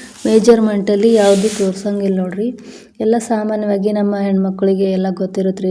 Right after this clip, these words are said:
ಅಡುಗೆಗೆ ಎಷ್ಟು ಉಪ್ಪು ಹಾಕ್ಬೇಕು, ಯಾವುದಕ್ಕೆ ಏನು ಹಾಕಬೇಕು, ಎಷ್ಟು ಹಾಕಬೇಕು ಅಂತ ಗೊತ್ತಿರುತ್ತೆ ರೀ. ಆದ್ರೆ ಕೆಲವೊಬ್ರು ಮಾಡೋ ಪದ್ಧತಿ ಒಂದೊಂದು ರೀತಿ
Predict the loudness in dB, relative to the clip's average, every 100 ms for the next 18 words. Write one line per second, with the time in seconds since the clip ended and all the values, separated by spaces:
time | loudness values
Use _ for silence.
0 | -2 0 0 0 -2 -4 -8 -8 -8 -6
1 | -8 -6 -6 -4 -6 -4 -4 -4 -6 -8
2 | -10 -6 -6 -6 -6 -8 -6 -8 -6 -8
3 | -8 -8 -10 -10 -10 -10 -6 -6 -8 -18
4 | -20 -20 -20 -8 -4 -4 0 2 2 2
5 | 0 0 0 -2 -4 -4 -4 -4 -2 -2
6 | -4 -2 -4 -2